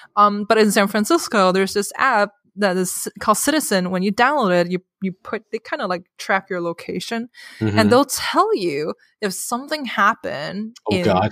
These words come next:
Speaker 1: the mile radius that you set. So
Speaker 2: Oh, no.
Speaker 1: five mile radius or ten mile radius. And then you get, like, this notification. "Oh, someone have, like, I don't know, brick car window, or,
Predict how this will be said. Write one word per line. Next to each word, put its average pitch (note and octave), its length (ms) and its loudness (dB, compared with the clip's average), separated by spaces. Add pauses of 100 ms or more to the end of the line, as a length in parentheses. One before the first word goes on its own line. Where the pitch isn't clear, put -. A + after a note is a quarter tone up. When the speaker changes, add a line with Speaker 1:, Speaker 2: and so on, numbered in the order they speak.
(100)
Speaker 1:
the F3+ 80 0
mile G3+ 480 2
radius F3+ 600 -4
that E3 200 -6
you D3+ 100 -10
set. - 360 -6
So - 160 2
Speaker 2:
Oh, C3+ 100 6
no. C3+ 140 6
Speaker 1:
five A#3+ 280 4
mile G#3+ 220 6
radius G#3 420 0
or F3 80 -2
ten G#3+ 380 -8
mile G3 240 0
radius. F3+ 400 -2 (480)
And B3+ 100 2
then E4+ 120 4
you E4 120 2
get, C#4+ 240 4
like, G#3 280 0
this A#3 280 2
notification. G3+ 680 0 (140)
"Oh, A3+ 180 2
someone A#3 480 -2
have, G3+ 340 -8
like, F#3+ 320 -6
I F#3 60 -6
don't F#3 160 -4
know, E3+ 140 -6
brick G#3 340 -2
car G3 320 0
window, F#3+ 640 -6
or, F3 240 2